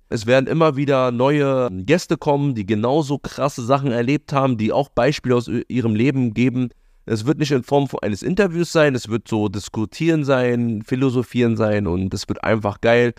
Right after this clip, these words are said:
für die, die Ramadan fasten. Ich wünsch euch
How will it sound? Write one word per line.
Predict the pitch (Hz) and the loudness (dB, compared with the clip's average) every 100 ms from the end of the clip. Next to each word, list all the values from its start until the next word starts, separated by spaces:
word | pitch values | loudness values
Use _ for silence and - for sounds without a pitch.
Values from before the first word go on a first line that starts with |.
| _ | _
für | - 104 | -4 -2
die, | 107 120 117 - _ _ - | 0 0 0 -4 _ _ -6
die | 104 | -2
Ramadan | 87 92 147 139 110 | -2 0 2 4 2
fasten. | 98 165 165 - 143 143 143 - _ - | 0 0 0 -2 -2 0 -2 -6 _ -14
Ich | 98 | -2
wünsch | 107 120 | 0 0
euch | - 104 - | 2 0 0